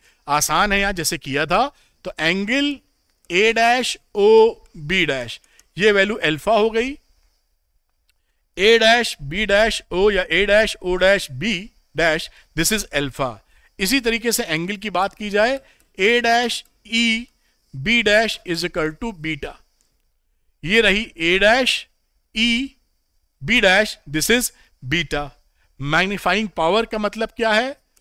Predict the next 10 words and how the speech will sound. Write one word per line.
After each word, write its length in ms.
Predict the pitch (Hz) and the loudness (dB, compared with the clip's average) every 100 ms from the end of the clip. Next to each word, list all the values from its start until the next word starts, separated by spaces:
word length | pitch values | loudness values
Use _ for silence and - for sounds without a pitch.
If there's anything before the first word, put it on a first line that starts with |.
| _ _ _ _ _ _ _ _ _ 143 | _ _ _ _ _ _ _ _ _ -8
Beta 500 | 143 208 - 233 220 | -2 0 2 2 2
upon 400 | 170 185 175 175 156 | 0 -2 -2 -2 -2
alpha, 380 | 165 165 202 269 - _ _ - | -4 0 0 0 -4 _ _ -10
जैसे 220 | 139 156 | -6 -6
पीछे 340 | 156 151 - | -6 -6 -4
किया 280 | 208 208 220 | -4 -2 -4
था, 160 | 214 254 - | -2 -4 -4
approximately 880 | 147 151 165 - 165 156 160 208 220 | -12 -6 -4 -4 -4 -4 -6 -8 -6
equal 280 | 220 214 214 | -4 -4 -4
to 160 | 254 | -6